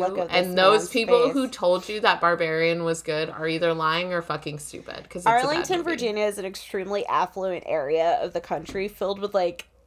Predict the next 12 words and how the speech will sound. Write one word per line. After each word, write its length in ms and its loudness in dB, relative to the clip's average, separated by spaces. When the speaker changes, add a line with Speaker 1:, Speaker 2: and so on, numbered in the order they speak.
Speaker 1:
foreign 360 0
diplomats 920 -4
and, 220 -4
like, 340 -6
the 120 0
highest 500 0
paid 220 -10
people 360 -6
in 100 -2
our 140 -4
shitty 420 -8
government. 640 -4